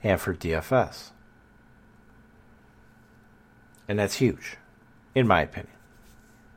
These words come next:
Why is that big? Mm.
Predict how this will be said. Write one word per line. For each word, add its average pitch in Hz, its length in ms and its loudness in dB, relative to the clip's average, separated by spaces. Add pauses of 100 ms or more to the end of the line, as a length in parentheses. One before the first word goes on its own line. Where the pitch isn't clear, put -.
(2000)
Why 90 200 8
is 82 100 0
that 85 160 -2
big? 92 240 -2 (1080)
Mm. 120 520 -2